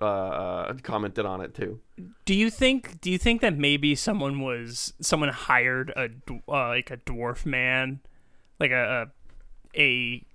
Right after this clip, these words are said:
Speaker 2: somebody who has dwarfism, said, "Hey, listen, we're gonna fuck with Cadillac."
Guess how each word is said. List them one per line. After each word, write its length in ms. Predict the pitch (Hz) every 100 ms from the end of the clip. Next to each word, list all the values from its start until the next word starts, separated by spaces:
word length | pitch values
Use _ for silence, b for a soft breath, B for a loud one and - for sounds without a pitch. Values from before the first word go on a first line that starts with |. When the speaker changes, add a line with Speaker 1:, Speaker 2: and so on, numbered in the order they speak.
| - -
Speaker 2:
somebody 440 | - 165 160 156
who 180 | 143 135
has 720 | 131 131 135 131 123 120 -
dwarfism, 720 | - 117 - 147 143 156 160 170 - _ _ _ _ _ _ _ - - _ _ _ - - -
said, 280 | 147 170 160
"Hey, 540 | - 175 151 123 110 - - - - - -
listen, 520 | 147 135 117 95 131 - - - - - - - - - - -
we're 80 | 151
gonna 140 | 170
fuck 320 | 139 - 120 -
with 100 | -
Cadillac." 760 | 123 110 - - - - -